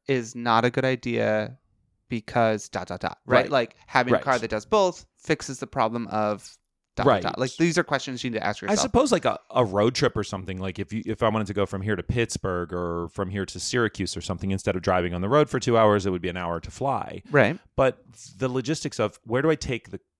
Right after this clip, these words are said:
Speaker 2: how do I get into the air?
Speaker 1: Mm-hmm.
Speaker 2: How do I get into the air? How do I do it safely? How do I get it from here to point B?
Speaker 1: Mm-hmm.
Speaker 2: Do I follow a route? Do I go, like, all,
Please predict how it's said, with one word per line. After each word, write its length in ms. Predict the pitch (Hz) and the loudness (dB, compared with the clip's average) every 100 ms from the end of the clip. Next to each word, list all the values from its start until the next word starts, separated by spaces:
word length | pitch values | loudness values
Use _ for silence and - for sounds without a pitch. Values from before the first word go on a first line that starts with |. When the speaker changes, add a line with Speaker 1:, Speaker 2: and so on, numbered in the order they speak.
| _ - | _ -6
Speaker 2:
how 160 | 156 | 0
do 80 | 175 | 0
I 40 | |
get 340 | 131 120 117 - - | 2 0 0 -2 -8
into 280 | 123 120 110 | -4 -4 -4
the 180 | - - | -6 -8
air? 460 | 95 - 50 - _ - | -8 -10 -16 -20 _ -12
Speaker 1:
Mm-hmm. 140 | 120 120 | -4 0
Speaker 2:
How 80 | |
do 60 | 180 | 0
I 60 | 147 | 0
get 380 | 123 110 - _ _ - | 0 0 -2 _ _ -6
into 300 | 143 143 139 | -2 0 -2
the 120 | - | -4
air? 180 | 101 95 | -2 -2
How 140 | 98 | 0
do 80 | 143 | 0
I 40 | 139 | 0
do 100 | 123 | -2
it 100 | - | -4
safely? 320 | 98 98 95 | -8 -6 -2
How 120 | 113 | 4
do 80 | 123 | 4
I 60 | |
get 140 | 113 107 | 4 0
it 80 | - | 0
from 160 | 95 | -4
here 400 | 98 95 95 95 - | -2 0 0 0 -2
to 240 | 113 98 - | -4 -4 -4
point 320 | - 110 92 104 | -8 -8 -6 -4
B? 360 | 110 104 92 - | -2 -2 -4 -8
Speaker 1:
Mm-hmm. 140 | 123 123 | -8 -2
Speaker 2:
Do 80 | 107 | -2
I 80 | |
follow 340 | - 104 92 87 | 0 0 2 -2
a 80 | 92 | -2
route? 560 | 117 127 117 107 104 | 2 4 4 2 -2
Do 160 | 107 95 | -4 -4
I 80 | 87 76 - | -4 -12 -6
go, 220 | 110 101 - - | -2 -2 -6 -4
like, 280 | 113 - - - _ _ _ - | -4 -4 -12 -20 _ _ _ 4
all, 340 | 151 170 - | 6 6 2